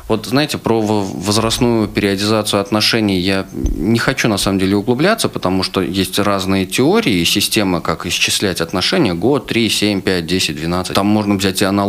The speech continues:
аналогию, там, детского психосексуального развития, ан-, аналогию, в принципе, развития всяких систем, да, как там пирамиды и так далее, и так далее.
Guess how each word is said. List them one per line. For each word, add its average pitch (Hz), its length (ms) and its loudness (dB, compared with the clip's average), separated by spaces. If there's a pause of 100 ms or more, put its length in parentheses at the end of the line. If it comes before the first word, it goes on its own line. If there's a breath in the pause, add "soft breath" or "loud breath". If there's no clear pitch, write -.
аналогию, 92 260 0
там, 78 880 0
детского 139 280 0
психосексуального 107 640 0
развития, 101 500 0
ан-, 90 180 -2
аналогию, 92 640 0
в - 120 -10
принципе, 147 380 0
развития 98 440 0
всяких 90 400 -2
систем, 92 480 -2
да, 101 140 0
как - 160 -14
там - 160 -14 (560)
пирамиды 90 480 0
и - 20 -4
так 80 160 -6
далее, 82 200 -2
и - 40 -20
так 76 140 -6
далее. 76 220 -8